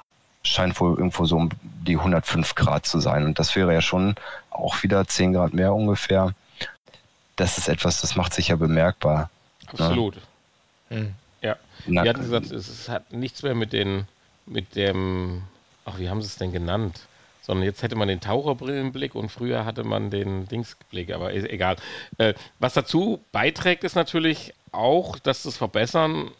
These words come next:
Speaker 2: aber natürlich, wenn du halt eine Brille hast, auch verschlechtern kannst, ist ja dieses Polster, was du da im Abstand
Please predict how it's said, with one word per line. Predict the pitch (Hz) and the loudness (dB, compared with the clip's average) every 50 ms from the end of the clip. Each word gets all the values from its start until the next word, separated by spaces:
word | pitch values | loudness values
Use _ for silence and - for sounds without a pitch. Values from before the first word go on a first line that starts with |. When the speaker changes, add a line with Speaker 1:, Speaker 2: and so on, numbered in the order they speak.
| - - | -16 -6
Speaker 2:
aber | - 107 117 120 123 | -4 -2 0 0 0
natürlich, | 120 117 113 - - 131 127 123 - - | 2 0 0 0 -2 -2 -2 -2 -2 0
wenn | 117 113 | 2 4
du | 113 104 | 4 4
halt | 104 107 104 | 4 2 0
eine | 113 104 | -4 -6
Brille | - - 120 127 135 | -4 -4 0 2 2
hast, | 127 123 - 127 | 2 2 0 -4
auch | 117 - | -4 -4
verschlechtern | 120 107 - - 117 113 - 135 123 | -4 -4 -2 -2 -4 -2 -4 -8 -4
kannst, | - 127 127 120 | -2 -4 -4 -4
ist | 135 113 - | -8 -4 -4
ja | 123 | -4
dieses | 113 113 104 104 101 92 - - - - - - - _ | -4 -2 -6 -6 -8 -10 -12 -16 -18 -20 -20 -20 -20 _
Polster, | - - 127 143 165 - - 117 95 | 0 2 2 2 2 0 0 0 2
was | 92 98 - - | 2 0 -2 -2
du | - | -4
da | 95 98 92 92 | -2 0 0 0
im | 98 95 92 | 0 -2 -4
Abstand | - - - - - 104 92 90 87 - | -4 -4 -4 0 0 2 2 0 -2 -6